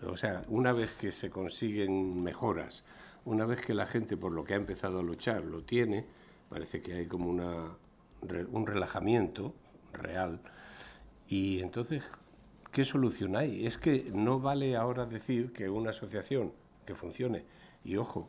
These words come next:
yo no pertenezco a ninguna asociación, yo he sido en este sentido, en el primer momento hasta un punto lo fui, pero luego, aparte de la colaboración, no hay una gestión que pudieras decir, pues, ¿por qué no se hace esto de esta manera o de la otra?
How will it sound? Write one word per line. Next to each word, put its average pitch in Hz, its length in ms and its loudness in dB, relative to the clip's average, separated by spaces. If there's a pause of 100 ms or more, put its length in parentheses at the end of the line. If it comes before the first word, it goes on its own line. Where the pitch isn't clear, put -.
yo 92 140 0
no 98 160 0
pertenezco 85 720 -4
a 76 400 -4
ninguna 76 480 -4
asociación, 92 720 -6
yo 98 220 -4
he 92 40 -4
sido 98 360 -2
en 95 160 0
este - 180 -8
sentido, 131 580 -4 (560)
en 92 180 2
el 87 120 2
primer 90 320 0
momento 113 380 4
hasta - 240 4
un 98 100 4
punto 110 340 0
lo 90 120 0
fui, 147 280 0 (100)
pero 85 180 -4
luego, 117 440 -2 (440)
aparte - 420 0
de 113 60 2
la 113 140 4
colaboración, 95 720 2 (340)
no 117 140 2
hay 120 120 6
una 110 200 4
gestión 90 800 0
que 82 340 -4 (240)
pudieras 92 480 0
decir, 87 380 -2
pues, 85 240 -10 (100)
¿por 85 140 -14
qué 127 140 -4
no 143 200 -2
se 131 220 -8
hace 123 260 -8
esto 131 260 -10
de 135 60 -6
esta 127 180 -12
manera 127 440 -6
o 117 60 -8
de 117 80 -6
la 135 120 0
otra? - 240 -6